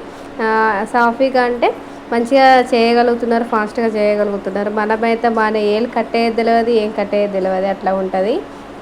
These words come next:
కానీ చూ-, ఏదైనా పని చేసేటప్పుడు కొంచెం జాగ్రత్తగా ఉండి చేస్తే మంచిది. So, ఇదైతే కట్ అయిపోయింది, ఇంకా కొన్నే కాయలు ఉన్నాయి అన్నట్టు. ఇలా అయితే కట్ చేసింది. ఇంకా, ఇంకా ఇందులో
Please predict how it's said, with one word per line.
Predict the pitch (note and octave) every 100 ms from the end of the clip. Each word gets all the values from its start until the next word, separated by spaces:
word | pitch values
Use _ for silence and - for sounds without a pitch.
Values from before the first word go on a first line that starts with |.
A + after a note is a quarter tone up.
| G3+
కానీ | A3+ B3+ C4 B3
చూ-, | A3+ A3 - -
ఏదైనా | A3 A3+ A#3+
పని | A#3+ A3 G3+
చేసేటప్పుడు | A3 G#3+ A#3+ A#3 A#3+
కొంచెం | A#3+ A3 G#3+ G#3
జాగ్రత్తగా | G#3 G#3 G#3+ A3 A#3 A#3 A#3
ఉండి | G#3+ G#3+ A#3 A#3
చేస్తే | G#3 - A3
మంచిది. | G#3 G3 - G3+ C#4 A4 - - - -
So, | G#3+
ఇదైతే | A3 A3+ A3+ A#3 A#3+
కట్ | A#3 G#3+ G3+
అయిపోయింది, | A3+ A3+ A#3 A#3 A#3+
ఇంకా | A#3 G#3+
కొన్నే | G#3+ G#3+ A#3
కాయలు | A#3 A3 A3 A3+
ఉన్నాయి | G#3 G3+
అన్నట్టు. | G3 F#3+ F#3 C#4 A4+ - - - -
ఇలా | A3 A3
అయితే | A3 A3 A3+
కట్ | A#3+ A3 G3 A3+
చేసింది. | A#3 B3 A#3+ A#3+
ఇంకా, | B3 A#3
ఇంకా | A3+ A3+ A3+ A3+ A3+ - - B3
ఇందులో | A3 A3 A3 A3 A3 A3